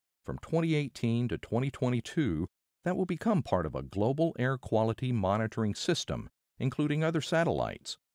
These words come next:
ground networks, air quality models, and airborne sampling. Geostationary satellites stay in place over a single location on the Earth,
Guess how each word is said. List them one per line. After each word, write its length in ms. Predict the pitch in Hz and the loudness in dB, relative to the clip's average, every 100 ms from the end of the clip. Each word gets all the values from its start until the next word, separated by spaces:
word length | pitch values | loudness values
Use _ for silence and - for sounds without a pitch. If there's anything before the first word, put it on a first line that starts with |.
| - | -4
ground 320 | 151 165 110 | 0 4 2
networks, 640 | 73 - 123 - - - _ _ _ | 0 -4 -6 -8 -10 -18 _ _ _
air 140 | 65 65 | -4 -4
quality 460 | - 82 82 95 | -2 0 2 2
models, 560 | 117 143 151 78 52 - _ _ | 2 2 2 0 -4 -12 _ _
and 200 | - 80 - | -6 -4 -2
airborne 500 | 143 156 135 135 127 | 0 0 2 2 2
sampling. 640 | - 113 107 71 60 82 - _ _ _ _ _ _ _ _ _ - | 2 2 2 0 -6 -8 -16 _ _ _ _ _ _ _ _ _ -4
Geostationary 920 | 87 147 101 - 151 - 76 53 57 | 0 2 2 2 0 0 -2 -4 -6
satellites 600 | - 53 50 50 71 - | -4 -4 -4 -4 -4 -4
stay 220 | - 98 | -2 0
in 140 | 92 80 | 0 0
place 340 | 98 98 - - | 0 0 0 -2
over 200 | 107 107 | -2 -2
a 60 | 95 | -2
single 340 | - 180 156 | 0 2 2
location 520 | 131 120 165 160 78 | 2 0 -2 0 -2
on 140 | 67 90 | 0 0
the 160 | 104 | 2
Earth, 320 | 120 87 - | 2 2 -4